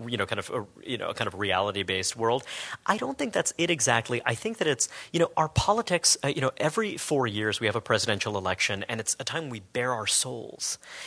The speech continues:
and we really argue about the kind of country we wanna be. Uh, you know, there are many people I know who, when John Kerry lost in two thousand four,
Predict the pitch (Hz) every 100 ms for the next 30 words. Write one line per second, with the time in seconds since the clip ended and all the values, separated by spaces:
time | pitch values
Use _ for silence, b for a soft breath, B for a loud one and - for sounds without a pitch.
0 | B 147 139 156 233 208 - 160 151 147
1 | 131 - 143 123 - 156 - 127 104 95
2 | 92 90 95 92 - B B B B 139
3 | 127 - 143 135 139 185 220 147 131 120
4 | 120 113 92 92 92 120 104 110 101 120
5 | 139 - 120 104 110 - 104 113 104 101
6 | 113 107